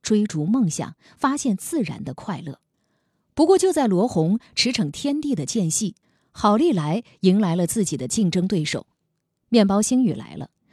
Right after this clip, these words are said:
八十五度 C 来了，地方品牌诸如上海的克里斯汀、重庆的沁园，都在各自的一亩三分地里崛起。于是，为了应对挑战，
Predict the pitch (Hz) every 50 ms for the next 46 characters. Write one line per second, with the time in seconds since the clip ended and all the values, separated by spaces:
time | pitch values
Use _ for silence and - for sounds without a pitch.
0 | _ - - 330 330 349 349 - 330 208 151 151 220 240 202 - 269 277 294 226
1 | 143 - - 123 127 - _ _ _ _ _ _ _ _ _ _ _ - 226 208
2 | - 220 220 226 - 170 147 143 - - 135 139 151 170 - - - - - 208
3 | 202 190 190 208 - 220 180 170 - 160 147 - 139 - - 175 156 135 160 -
4 | - 175 - 202 196 214 226 _ _ _ - - - - 220 233 311 - 370 330
5 | 269 208 180 - - 311 247 160 151 139 139 147 208 - _ _ _ _ _ -
6 | 190 190 - 165 151 147 - 247 208 175 - - 185 156 151 - 214 214 175 156
7 | 135 123 123 - - 202 220 220 - 233 240 240 277 214 151 117 107 - - 135
8 | 131 156 - - - _ _ _ _ _ _ _ _ _ _ _ _ _ _ _
9 | _ _ _ - 175 170 175 - - 160 143 - _ _ - - - - - -
10 | 381 370 349 330 320 339 311 277 277 233 - - 165 123 - - 226 254 214